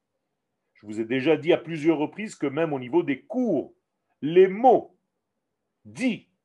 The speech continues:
employés, ne doivent pas être juste balancés en l'air pour dire des paroles. Chaque mot doit être précis. Il faut presque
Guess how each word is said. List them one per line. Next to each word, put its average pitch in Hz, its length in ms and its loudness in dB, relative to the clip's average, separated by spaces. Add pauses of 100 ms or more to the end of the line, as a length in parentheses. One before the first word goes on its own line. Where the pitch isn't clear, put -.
(220)
employés, 220 840 2 (920)
ne 160 140 2
doivent 190 380 2 (100)
pas 208 260 4
être 190 400 -6 (520)
juste 147 440 -10
balancés 170 560 0
en 151 120 -2
l'air 156 340 -2
pour 139 200 -8
dire 135 220 -10
des 139 100 -4
paroles. 113 480 -2 (420)
Chaque - 600 0 (260)
mot 156 500 0 (200)
doit 123 300 -2
être 156 340 -2
précis. - 640 -12 (840)
Il 147 100 -14
faut 170 120 4
presque 180 420 2